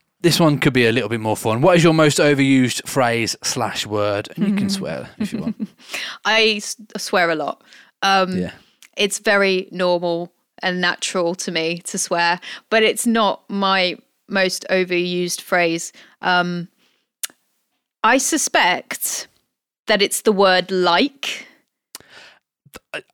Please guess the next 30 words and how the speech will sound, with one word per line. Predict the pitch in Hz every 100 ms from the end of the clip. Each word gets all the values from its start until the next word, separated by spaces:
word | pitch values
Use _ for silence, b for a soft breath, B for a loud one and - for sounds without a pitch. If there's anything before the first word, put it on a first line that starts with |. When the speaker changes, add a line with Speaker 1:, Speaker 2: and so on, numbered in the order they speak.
| _
Speaker 1:
I | 156
mean, | 156 147 143
you're | 151 160
not | 139
alone | 143 143 147
in | 127
that, | 123 110
I |
don't | 120 120
think. | 120 120 277
Speaker 2:
<laughs> | 392 B B B -
It's, | 226 247
I | 254
think | 359 359
it's | -
generational. | 311 277 214 240 - 247 254 262 B B -
Um, | 208 208 208 202 -
and | 226
also, | 240 - 220 190 185 - - -
I | 196 196
say | - 226
that | 190 175
because | 190 196 180 - B B B -
I | 240
remember | 285 285 285 247 214 196 117 -
my | 202 202 202
aunt, | 208 196 175 170
who's, | 220 190 -
who's | 214 196
a | 196